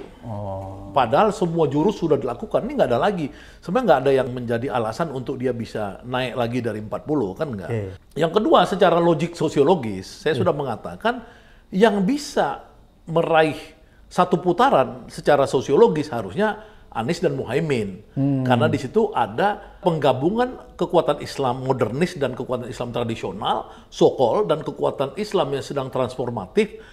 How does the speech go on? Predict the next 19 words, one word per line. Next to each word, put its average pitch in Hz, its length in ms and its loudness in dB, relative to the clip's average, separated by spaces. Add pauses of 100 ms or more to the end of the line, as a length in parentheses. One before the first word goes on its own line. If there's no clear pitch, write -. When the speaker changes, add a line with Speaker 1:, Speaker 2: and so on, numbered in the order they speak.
(280)
Speaker 2:
itu 196 320 -6
sebenarnya 202 400 2
di - 80 0
Indonesia 151 400 -2
sudah 156 240 -2
mencapai 143 480 -2
lebih 135 240 -2
dari 120 160 -2
enam 113 240 -8
puluh 160 160 0
persen. 113 400 2 (160)
Speaker 1:
Oke. 107 320 -12
Speaker 2:
Menurut 151 400 2
riset-riset 139 640 -2
yang 135 480 -6
ada 131 400 2
bahwa 120 240 -2
Indonesia 123 400 -6
ini 196 240 -2